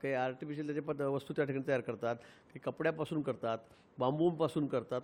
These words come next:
अनेक अशा वस्तू आहेत की त्या ठिकाणी तयार करतात आणि त्यांना मोठं मार्केट आहे. पण ते मार्केट जरी असलं तरी पण त्यांना जागा नाही, कुठे तालुक्यावर जागा नसेल विक्री करायला माल, जिल्ह्यावर जागा नसेल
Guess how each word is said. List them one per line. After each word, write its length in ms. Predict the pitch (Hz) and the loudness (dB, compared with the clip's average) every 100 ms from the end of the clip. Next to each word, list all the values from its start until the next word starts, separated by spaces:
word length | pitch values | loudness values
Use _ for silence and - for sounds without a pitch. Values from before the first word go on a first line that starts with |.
| - | -4
अनेक 220 | 170 214 214 | 4 6 8
अशा 160 | 220 | 6
वस्तू 300 | 185 156 - | 6 6 4
आहेत 140 | 135 107 - - - - - - | 4 4 -4 -20 -20 -20 -20 -14
की 60 | - | -4
त्या 80 | 196 | 0
ठिकाणी 280 | 185 180 170 170 | 2 2 2 6
तयार 140 | 151 | 6
करतात 240 | 135 123 | 6 0
आणि 80 | 139 | 0
त्यांना 200 | 151 180 | 0 0
मोठं 320 | 196 165 175 | 2 2 6
मार्केट 400 | 208 165 131 131 | 8 8 6 0
आहे. 100 | 98 - - - - | -2 -10 -18 -20 -14
पण 80 | - 175 | -6 -2
ते 60 | |
मार्केट 400 | 190 143 139 185 | 0 0 0 0
जरी 200 | 180 196 | 4 6
असलं 280 | 175 - 160 | 6 6 4
तरी 100 | 160 | 4
पण 160 | 175 185 | 2 2
त्यांना 300 | 180 175 190 | 0 0 0
जागा 480 | 180 127 131 135 151 | -2 2 4 6 6
नाही, 200 | 131 107 | 4 0
कुठे 200 | - 113 - | -4 -10 2
तालुक्यावर 400 | 151 156 160 135 | 2 4 2 2
जागा 180 | 127 113 | 0 -2
नसेल 460 | 107 - 101 110 131 - | -4 -6 -6 -6 -12 -10
विक्री 240 | 123 113 | -8 -8
करायला 320 | 117 113 113 110 | -4 -4 -2 -4
माल, 260 | 107 101 107 - - - 123 | -4 -6 -10 -16 -20 -20 -4
जिल्ह्यावर 420 | 143 151 170 170 | 0 6 8 8
जागा 240 | 143 123 123 | 8 4 4
नसेल 480 | 117 - 113 107 | 0 -2 -2 -2